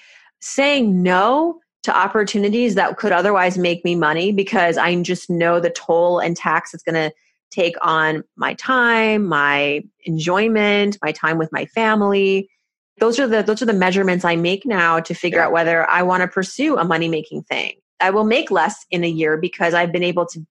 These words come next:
Speaker 1: buy back my time in return.
Speaker 2: How does that make you feel?
Speaker 1: It's the best.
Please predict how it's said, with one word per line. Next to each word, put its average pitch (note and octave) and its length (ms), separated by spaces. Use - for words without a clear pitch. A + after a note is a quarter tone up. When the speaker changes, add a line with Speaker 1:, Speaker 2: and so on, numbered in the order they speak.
Speaker 1:
buy E3 240
back D#3+ 320
my C3 120
time C#3 540
in D3 180
return. - 480
Speaker 2:
How B2+ 120
does C3 120
that B2+ 140
make G2+ 220
you F#2+ 100
feel? F2 540
Speaker 1:
It's A3 160
the A#3 80
best. F#3 560